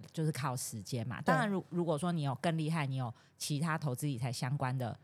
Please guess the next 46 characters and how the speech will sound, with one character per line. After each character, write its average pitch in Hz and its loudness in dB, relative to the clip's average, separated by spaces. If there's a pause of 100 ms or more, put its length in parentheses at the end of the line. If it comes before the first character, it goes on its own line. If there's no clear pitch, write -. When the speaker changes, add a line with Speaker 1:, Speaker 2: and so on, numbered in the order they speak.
(100)
Speaker 1:
专 135 -2
业， 139 0
你 120 -4
可 151 0
以 - 2
去 165 -4
做 127 -2 (340)
其 - 0
他 147 4
的 131 2
投 117 -2
资， 139 -4
当 175 4
然 147 2
也 120 0
很 120 0
厉 131 0
害。 135 0
但 202 0
是 220 2 (220)
如 147 0
果 151 -2
没 135 -2
有 139 0
那 151 0
么 135 -2
会 139 -2
的 123 -4
话， 120 -2
复 180 -2
利 160 2
它 143 2
就 135 -2
是 131 -2
一 120 -2
个， 80 -6 (480)
就 - 0
是 139 0
靠 139 0
时 127 -2
间 131 0
累 127 -2
积 120 -6
的。 113 -2
所 - 2
以 233 0